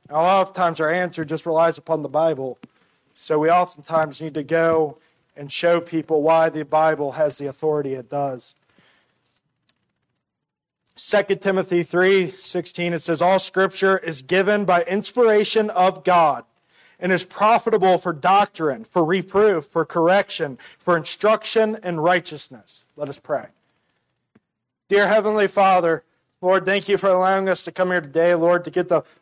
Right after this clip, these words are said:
worship and praise your name, Lord, and being able to take refuge in the midst of chaos through you and only you.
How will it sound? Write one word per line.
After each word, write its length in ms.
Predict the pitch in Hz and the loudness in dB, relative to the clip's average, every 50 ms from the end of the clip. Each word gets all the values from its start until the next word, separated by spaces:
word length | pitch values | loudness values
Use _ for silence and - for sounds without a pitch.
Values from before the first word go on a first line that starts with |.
| _ | _
worship 500 | - 156 190 214 208 196 - - 190 - | 0 2 2 2 2 2 0 -2 -4 -4
and 120 | 180 165 - | -6 -8 -4
praise 320 | - 185 190 185 180 185 | 0 2 2 2 0 -2
your 100 | 185 175 | -4 -4
name, 340 | 156 151 165 175 175 165 160 | -4 -2 -2 0 0 0 0
Lord, 320 | 160 170 170 175 180 170 | 2 2 4 4 2 2
and 160 | 175 160 139 - _ _ _ _ _ _ _ _ _ _ | 0 -2 -2 -4 _ _ _ _ _ _ _ _ _ _
being 220 | - 190 202 202 196 | -2 0 0 2 2
able 220 | 208 208 196 202 | 2 2 2 2
to 80 | 190 180 | 0 -2
take 280 | - - 214 - - | -2 0 -2 -2 -2
refuge 600 | 156 170 175 196 190 - - 180 180 175 160 147 | -2 0 2 2 0 0 -2 -2 -2 -2 -2 -4
in 60 | 156 | -6
the 60 | 151 160 | -6 -2
midst 380 | 165 175 175 170 - - - | 0 0 0 0 -2 -4 -4
of 80 | 160 - | -4 -4
chaos 720 | - - 180 175 175 170 170 156 151 147 139 - - - _ - | -2 0 2 2 4 4 4 4 4 2 0 -4 -10 -14 _ -4
through 220 | 185 185 190 190 | 0 0 0 0
you 360 | 180 151 151 165 175 185 175 | -2 -2 -2 0 0 2 2
and 120 | 165 156 156 | 0 0 0
only 260 | 165 175 170 160 151 | -2 -2 -2 -4 -4
you. 340 | 143 156 156 151 147 139 | -4 -2 -2 -2 -2 -4